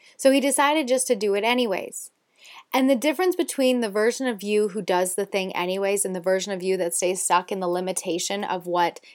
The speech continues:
you're experiencing right now is the fear of people judging you versus the fear of you not being able to try your dream,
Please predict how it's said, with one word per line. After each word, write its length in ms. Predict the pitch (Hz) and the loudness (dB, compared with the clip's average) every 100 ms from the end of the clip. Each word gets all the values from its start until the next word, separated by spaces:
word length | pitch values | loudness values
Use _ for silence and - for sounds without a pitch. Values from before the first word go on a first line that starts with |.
| - | 0
you're 160 | 196 | 2
experiencing 560 | 180 - - 175 180 190 | 2 -2 -4 -4 -4 -4
right 200 | 180 175 | -2 -2
now 380 | 170 170 240 247 _ _ _ - - - | -2 -2 -2 -6 _ _ _ -20 -20 0
is 240 | 247 226 196 | 4 4 4
the 140 | 220 | 0
fear 720 | 202 - 254 254 285 311 320 - - | -2 -4 0 4 4 4 2 0 2
of 400 | 220 220 202 - _ - | 4 2 -2 -12 _ -10
people 480 | - 285 247 294 | 0 2 2 0
judging 460 | 247 285 277 285 285 | 2 2 2 0 0
you 320 | 302 320 330 _ _ - | 0 0 -2 _ _ 8
versus 440 | 254 254 254 196 | 8 8 4 0
the 140 | 226 | -4
fear 640 | 202 - - 240 254 269 269 - | -6 -8 -2 6 6 6 2 0
of 180 | 226 | -2
you 180 | 220 226 | -2 -2
not 400 | 214 208 220 214 | -2 0 0 0
being 240 | 254 247 - | 2 2 0
able 340 | 214 226 208 208 | 0 2 2 -4
to 220 | - 220 | -4 -8
try 760 | - - 208 190 185 190 196 196 | -6 -4 0 2 2 0 -2 -6
your 280 | 202 202 185 | -2 2 2
dream, 560 | 180 185 180 - - | 2 0 0 -2 -10